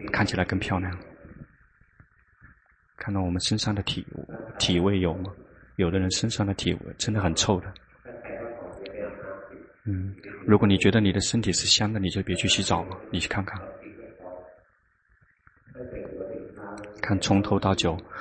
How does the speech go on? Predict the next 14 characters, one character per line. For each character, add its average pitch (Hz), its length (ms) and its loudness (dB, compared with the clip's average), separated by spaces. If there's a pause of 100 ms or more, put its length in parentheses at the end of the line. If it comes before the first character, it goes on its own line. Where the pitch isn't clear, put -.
(160)
全 - 240 4
都 98 140 2
是 - 140 4
屎， - 400 6
一 110 120 4
堆， 104 180 6 (280)
一 113 100 4
堆， 104 180 4 (220)
一 110 140 2
堆 107 160 4
屎， - 260 4
一 92 80 2
堆 98 160 2
便。 101 240 -2